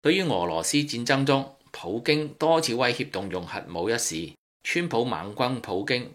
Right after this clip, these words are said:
每日都使用 nuclear word，核呢個名詞，我稱為 N 字。川普表示，呢個絕對唔適當，唔應該做呢一種事。佢每日都喺度用，令到大家好害怕。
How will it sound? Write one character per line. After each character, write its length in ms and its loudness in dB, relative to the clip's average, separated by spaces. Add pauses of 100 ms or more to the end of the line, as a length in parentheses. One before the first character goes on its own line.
每 280 -2
日 100 4 (100)
都 140 4
使 200 0
用 220 -2 (120)
nuclear 540 2
word， 500 4 (320)
核 300 0
呢 140 4
個 80 4
名 240 -8
詞， 360 -8 (260)
我 160 -2
稱 240 0
為 220 -2
N 240 -2
字。 320 -8 (180)
川 220 -8
普 100 0
表 220 -4
示， 260 -4 (380)
呢 140 0
個 100 6
絕 240 -4
對 160 2
唔 160 -8
適 240 -2
當， 340 2 (200)
唔 80 -14
應 260 0
該 140 6
做 180 4
呢 100 -2
一 120 4
種 260 -8
事。 360 -6 (260)
佢 140 2
每 220 2
日 180 6
都 140 4
喺 140 2
度 160 0
用， 280 -4 (220)
令 240 -6
到 140 -2
大 180 0
家 220 2
好 260 -2
害 180 -4
怕。 380 0